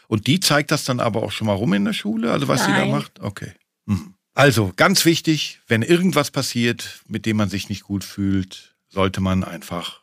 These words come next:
Speaker 1: mit jemandem drüber reden, der älter ist, der dann was machen kann. So, und was glaubst du, was du denn machen müsstest, damit das Internet für dich sicher ist? Also du hast ja ein Tablet.
Speaker 2: Ja.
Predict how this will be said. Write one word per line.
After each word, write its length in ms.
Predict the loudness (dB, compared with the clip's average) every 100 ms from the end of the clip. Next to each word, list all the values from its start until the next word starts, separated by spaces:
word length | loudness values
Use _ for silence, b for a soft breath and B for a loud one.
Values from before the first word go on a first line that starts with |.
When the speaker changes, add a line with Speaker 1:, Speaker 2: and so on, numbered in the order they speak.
| _
Speaker 1:
mit 260 | -14 -12 -10
jemandem 400 | -6 -4 -6 -8
drüber 280 | -8 -4 2
reden, 340 | 4 4 4
der 180 | 2 2
älter 300 | 2 2 0
ist, 280 | 0 -2 -2
der 80 | -4
dann 200 | -4 -6
was 160 | -8
machen 260 | -10 -14 -20
kann. 140 | -20 _ _ _ _
So, 140 | 0
und 420 | 0 -4 -6 -10 -20 _ -4
was 160 | -2
glaubst 380 | 4 4 2 -2
du, 100 | -2
was 240 | -2 -4
du 220 | -4 -4 0
denn 280 | 2 4
machen 460 | 4 2 0 -2 0
müsstest, 640 | 2 2 0 -4 -4 -6 _ _ _
damit 260 | -2 0 0
das 140 | -2
Internet 420 | -2 0 0 0 -4
für 140 | -6
dich 160 | -6 -4
sicher 300 | -2 0 0
ist? 360 | 0 -4 -10 _ _ -2
Also 180 | 0
du 100 | 2
hast 160 | 2 2
ja 60 | -2
ein 120 | -6
Tablet. 560 | -12 -2 -2 -2 -6 _
Speaker 2:
Ja. 380 | -2 -2 0 -2